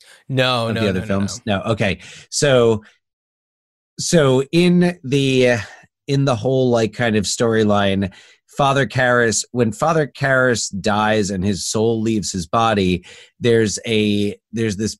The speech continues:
Speaker 2: serial killer, I think, who's killed and whose, whose spirit enters Karras's body.
Speaker 1: Huh.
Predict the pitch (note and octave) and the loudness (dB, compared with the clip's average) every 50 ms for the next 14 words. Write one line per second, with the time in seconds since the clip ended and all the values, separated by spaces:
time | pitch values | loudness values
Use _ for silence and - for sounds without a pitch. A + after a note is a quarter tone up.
0 | _ _ - - - - F#3 F3 D#3 C3+ A2+ G#2 - - - A2 F#2 F2+ F#2 F2 | _ _ -10 -6 -2 0 2 2 4 2 0 -2 -2 -4 -2 -2 0 0 0 0
1 | E2+ E2+ E2 D#2+ _ _ _ _ _ _ _ _ _ _ _ _ _ _ _ - | 0 -2 -4 -6 _ _ _ _ _ _ _ _ _ _ _ _ _ _ _ -6
2 | A2+ B2+ B2+ - A#2+ A2+ - - F2+ B2+ A#2 G2 - - - D3 D3 C3 B2 A#2 | -4 -4 -2 -4 -6 -8 -8 -4 -2 -2 -2 -2 -4 -4 -2 0 2 2 2 2
3 | A2+ G#2 A2 G#2+ G#2 G2 G#2 A#2 A2+ G#2+ F#2+ - - F2+ - - - G2 A2+ A2+ | 2 2 0 0 0 0 0 0 0 -2 -4 -6 -10 -12 -12 -10 -6 -4 -2 -2
4 | G2+ - - - - - - C3 B2 A#2 A2 G#2 G2 G#2 - G#2+ A2 G#2+ G#2 G#2+ | -2 -2 -4 -6 -6 -4 -2 0 2 2 2 0 -2 -4 -4 -4 -2 -2 -2 -2
5 | G2+ G2 F#2 F2 - - - - A2 G#2 G2+ G2+ G2 F2+ - - G2+ F#2 F2 E2 | -2 -2 -4 -4 -8 -10 -8 -4 -2 0 0 0 0 -2 -4 -4 -4 -4 -4 -4
6 | - - - - - _ _ - - - _ - G#2+ F#2+ G2+ G#2 G2 F#2+ - B2+ | -6 -8 -10 -14 -16 _ _ -20 -20 -20 _ -10 -6 -2 0 2 2 2 2 0
7 | A2+ G#2+ | -2 -4